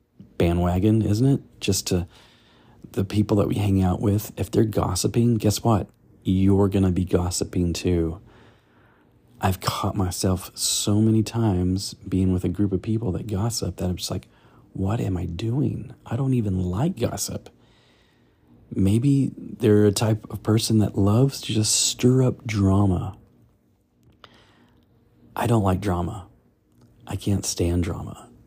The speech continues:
So I don't like to be around people that stir up drama. So you have to look at their attitude. And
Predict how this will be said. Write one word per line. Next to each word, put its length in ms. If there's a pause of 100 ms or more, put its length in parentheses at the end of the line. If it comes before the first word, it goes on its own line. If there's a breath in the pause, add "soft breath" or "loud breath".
So 380
I 100
don't 240
like 260
to 80
be 140
around 240
people 360
that 360 (880 soft breath)
stir 380
up 120
drama. 540 (880)
So 360 (500)
you 200
have 580
to 80
look 260
at 80
their 200
attitude. 600 (2000 soft breath)
And 340